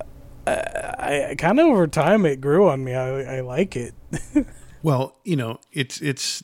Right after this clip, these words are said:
Speaker 2: not unknown that towards the end of Lemmy's, uh, career, if you wanna put it like that, that he was actually doing more ballads,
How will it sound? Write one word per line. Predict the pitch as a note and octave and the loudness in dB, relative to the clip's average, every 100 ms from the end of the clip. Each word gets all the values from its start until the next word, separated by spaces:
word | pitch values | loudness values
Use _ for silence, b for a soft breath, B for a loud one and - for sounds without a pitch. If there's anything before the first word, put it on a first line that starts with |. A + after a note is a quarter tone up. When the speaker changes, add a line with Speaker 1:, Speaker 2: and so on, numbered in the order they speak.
| - | -12
Speaker 2:
not | D#3 C3+ C3+ D3+ - _ _ _ _ _ _ _ - | -4 2 2 2 -2 _ _ _ _ _ _ _ -2
unknown | C3 C#3+ D3 C3 D3+ C#3+ A#2 | 2 4 4 4 4 2 0
that | A2 G#2+ - _ _ _ _ _ _ _ - - - _ _ _ - | -2 -6 -8 _ _ _ _ _ _ _ -20 -20 -20 _ _ _ -8
towards | - C#3 B2 | 0 0 0
the | B2+ C3+ | -2 -2
end | C3+ C#3+ C#3 | 0 0 0
of | B2 A#2 | -2 -2
Lemmy's, | B2 B2+ B2+ A#2 - - _ | -2 0 0 0 -4 -6 _
uh, | A2+ A2 G#2+ G#2 - _ _ _ _ - - | -8 -6 -6 -8 -14 _ _ _ _ -14 -6
career, | A#2 A#2 B2+ | 0 2 2
if | G#2+ - | 0 -4
you | |
wanna | A#2 A2 | -4 -2
put | C3 | -2
it | A2+ | -2
like | A2 | -4
that, | B2 C3+ - B B B B B B | 0 0 -2 B B B B B B
that | C3+ B2+ - | 0 2 0
he | C#3 G3 | 0 2
was | B3 A3+ | 2 2
actually | G#3+ G#3 G3 | 2 0 -2
doing | A#2+ D#3+ E3+ | 0 2 2
more | D3+ | 2
ballads, | B2+ A2+ D3 A#3+ B2+ - | 0 -2 0 -2 -4 -6